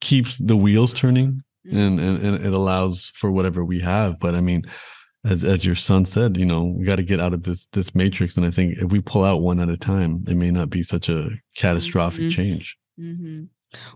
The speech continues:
Speaker 2: Wow. Well, Humble, thank you for this amazing conversation. I could, I could just stay on here for, for a real <laughs> long time, and we could probably go, go a whole lot deeper. Um, but I, I love this. Uh,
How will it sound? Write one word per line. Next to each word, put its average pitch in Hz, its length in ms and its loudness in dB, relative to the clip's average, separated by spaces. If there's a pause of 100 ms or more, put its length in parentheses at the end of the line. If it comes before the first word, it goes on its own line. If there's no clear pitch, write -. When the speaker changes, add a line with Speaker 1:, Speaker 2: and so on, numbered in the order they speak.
(120)
Speaker 2:
Wow. 180 480 0
Well, 196 320 0
Humble, 202 360 0
thank 202 460 0
you 175 160 0
for 185 180 -4
this 180 260 -4
amazing 180 760 0
conversation. 175 840 -2
I 233 140 0
could, 202 340 -2
I 202 140 0
could 185 140 -2
just 170 160 -2
stay 165 240 0
on 175 160 0
here 170 280 -2
for, 170 300 -6 (460)
for 233 100 2
a 202 60 0
real 208 260 2
<laughs> 359 120 0
long 294 180 2
time, - 320 2
and 226 140 0
we 302 100 0
could - 180 -4
probably 190 520 -2
go, 185 380 -2 (1000)
go 202 240 2
a 170 60 2
whole 190 260 2
lot 180 260 2
deeper. 185 540 -2 (100)
Um, 180 600 0 (480)
but 220 100 2
I, 208 360 2 (100)
I 208 100 0
love 196 440 0
this. 196 560 -4
Uh, 208 200 0